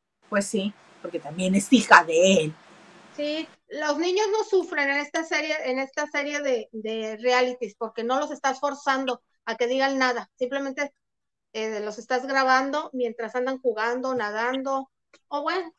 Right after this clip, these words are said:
Speaker 2: un berrinche o eso. Entonces, pues ya, Isa, te puedo dar la buena noticia que ya el siete de abril vas a poder ver Viaje con los Derbez. La primera,
Speaker 1: Ya ves,
Speaker 2: acuérdense que
Speaker 1: hermana,
Speaker 2: se fue.
Speaker 1: tenía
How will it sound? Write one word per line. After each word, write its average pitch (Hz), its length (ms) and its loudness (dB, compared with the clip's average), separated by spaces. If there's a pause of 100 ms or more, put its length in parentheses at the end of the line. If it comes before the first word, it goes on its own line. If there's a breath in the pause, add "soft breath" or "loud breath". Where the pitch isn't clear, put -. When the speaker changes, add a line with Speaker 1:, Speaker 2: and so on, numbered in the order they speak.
Speaker 2:
un 262 160 -4
berrinche 269 720 0
o 226 100 2
eso. 233 220 -4 (460 soft breath)
Entonces, 269 420 -2 (160)
pues 262 180 -2
ya, 285 240 0
Isa, 330 340 -4
te 277 60 -4
puedo 277 240 -4
dar 277 80 -2
la 277 80 -2
buena 277 220 -2
noticia 311 400 -4
que 254 140 -2
ya 277 200 0
el 294 80 -6
siete 277 400 -8
de 247 60 0
abril 311 360 -4 (920)
vas 240 180 -8
a 254 60 -8
poder 233 300 -4
ver 262 200 -4 (640)
Viaje 226 260 -8
con 214 160 -10
los 202 120 -14 (180)
Derbez. 233 580 -4 (240)
La 226 80 -12
primera, 277 300 2
Speaker 1:
Ya 214 160 12
ves, 254 140 6
Speaker 2:
acuérdense 294 340 -2
que 294 80 0
Speaker 1:
hermana, 262 180 6
Speaker 2:
se 254 120 6
fue. 240 80 0
Speaker 1:
tenía 226 260 -4